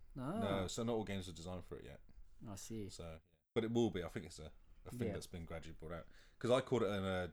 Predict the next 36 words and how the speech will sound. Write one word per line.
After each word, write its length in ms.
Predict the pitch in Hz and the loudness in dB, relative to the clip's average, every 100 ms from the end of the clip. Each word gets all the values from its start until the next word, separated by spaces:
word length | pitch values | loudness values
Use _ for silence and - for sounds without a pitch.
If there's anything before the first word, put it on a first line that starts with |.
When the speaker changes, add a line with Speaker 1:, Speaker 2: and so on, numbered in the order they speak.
| - | -4
Speaker 2:
like, 220 | - 92 - | -2 0 2
seven 260 | 139 113 | 0 2
things 260 | 98 113 98 | 0 0 0
you 40 | |
listen, 320 | 95 101 98 90 | 0 -2 -2 -4
you 100 | 92 | -4
should 160 | - 92 | -4 0
do 120 | 95 | 0
on 80 | 87 | 0
your 100 | 101 | -4
Xbox. 360 | - 127 - | -2 -4 -2
I 40 | 98 | -4
was 80 | |
like, 80 | 95 | -4
"Oh, 40 | 90 | -4
I'll 120 | 82 - | -6 -8
flick 180 | 110 | -12
for 140 | - 135 | -6 -6
it," 100 | - | -6
and 80 | 92 | -8
I 40 | |
found 260 | - 98 82 | -2 0 -2
that 80 | |
as 80 | 87 | -6
the 60 | 92 | -4
last 520 | 92 87 - - - - - - | -4 -4 -8 -10 -12 -14 -20 -8
new 240 | 104 101 95 | -2 2 4
item. 360 | 98 - 147 - - - - - - | 2 0 -8 -8 -18 -20 -20 -20 -4
'Cause 220 | 269 196 | 2 6
they 80 | 131 | 8
Speaker 1:
Okay. 60 | 123 | 6
Speaker 2:
were 60 | |
talking 300 | - 117 110 | 4 2 2
about, 380 | 104 98 95 - | 2 4 2 2
like, 200 | 95 73 | -4 -2
the 220 | 92 87 | -2 -4